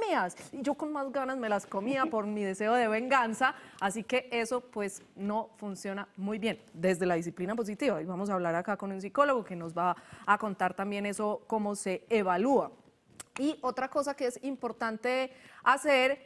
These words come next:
es, eh, lo que estoy haciendo luego de estar leyendo todo lo que estoy leyendo, que muchas me han preguntado por Instagram, eh, qué es lo que estoy leyendo y les he contado,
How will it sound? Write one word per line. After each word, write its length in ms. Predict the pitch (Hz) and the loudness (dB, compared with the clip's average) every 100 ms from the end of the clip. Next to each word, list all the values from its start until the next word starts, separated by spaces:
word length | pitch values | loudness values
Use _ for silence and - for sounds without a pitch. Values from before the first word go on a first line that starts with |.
| - | -4
es, 400 | 254 254 254 262 - | 2 4 4 2 -2
eh, 440 | 240 233 220 214 - | 2 2 0 -4 -6
lo 360 | 220 220 220 | -4 -2 -2
que 240 | 214 208 - | -2 -6 -6
estoy 260 | 190 - 208 | -10 -2 0
haciendo 320 | 240 262 240 | 0 0 -2
luego 260 | 214 180 190 | -4 -2 0
de 100 | 196 | -2
estar 320 | 180 185 170 | -2 -4 -2
leyendo 340 | 185 208 214 220 | -2 -2 -4 -4
todo 160 | 233 | -2
lo 100 | 233 | -4
que 120 | 220 | -4
estoy 180 | 196 190 | -10 -6
leyendo, 480 | 185 214 247 190 226 - _ | -4 -2 -4 -4 -8 -10 _
que 100 | 196 | -8
muchas 260 | 190 180 202 | -6 -4 -4
me 80 | 220 | -2
han 120 | 208 | -4
preguntado 540 | 214 196 185 185 185 | -4 -6 -4 -2 -2
por 140 | 214 190 | -4 -6
Instagram, 600 | 190 185 214 214 208 180 | -6 -8 -6 -6 -6 -6
eh, 420 | 165 170 160 156 | -8 -8 -8 -8
qué 80 | - | -6
es 60 | 185 | -4
lo 100 | 214 | -4
que 100 | 214 | -6
estoy 200 | - 180 | -6 -4
leyendo 340 | 202 214 214 | -2 -4 -4
y 40 | 214 | -4
les 160 | 185 | -4
he 80 | 196 | -4
contado, 560 | - 262 277 240 226 | -4 -2 4 6 6